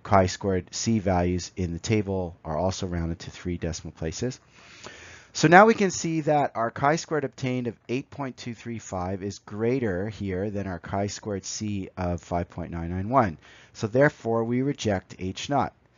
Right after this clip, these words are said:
And therefore, we conclude that there is significant evidence at L O C equals ninety-five percent to suggest that a person's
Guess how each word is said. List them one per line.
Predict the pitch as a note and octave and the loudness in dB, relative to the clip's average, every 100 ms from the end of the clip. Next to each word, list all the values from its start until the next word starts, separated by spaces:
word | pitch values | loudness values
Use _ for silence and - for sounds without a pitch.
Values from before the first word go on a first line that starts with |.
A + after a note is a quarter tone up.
| - - | -20 -4
And | G#2+ | 2
therefore, | B2 E3+ - E3 | 4 4 4 0
we | D3 | 0
conclude | C3+ - C#3+ - G#2+ G#2+ A2+ | -4 -8 -10 -6 -2 -2 -2
that | G#2+ | -4
there | - G#2 | -2 -2
is | G2+ - | 0 -4
significant | G2 G#2 A2 C3+ - B2 | -6 -6 -8 -8 -8 -8
evidence | G#2 G2 F2 F2+ A#2+ - - - - - | -4 -2 -2 -4 -8 -14 -18 -20 -18 -4
at | G2+ - | -2 0
L | G2 A2 | 2 2
O | |
C | B2+ - A#2+ A2+ G#2 | 2 -2 -4 -2 -4
equals | - G#2 G#2+ - | -6 -4 -4 -6
ninety-five | F#2+ F#2+ G#2+ - A2+ A2+ | -6 -4 -4 -4 -2 -4
percent | - C3+ - F2 - - - - - _ | -6 -10 -8 -8 -10 -20 -20 -20 -20 _
to | A#2 | -4
suggest | - C#3+ - A#2+ A2+ - | -2 -2 2 2 2 0
that | A2 | -2
a | G2+ | -2
person's | - A2 G#2+ B2+ | -4 -4 -4 -10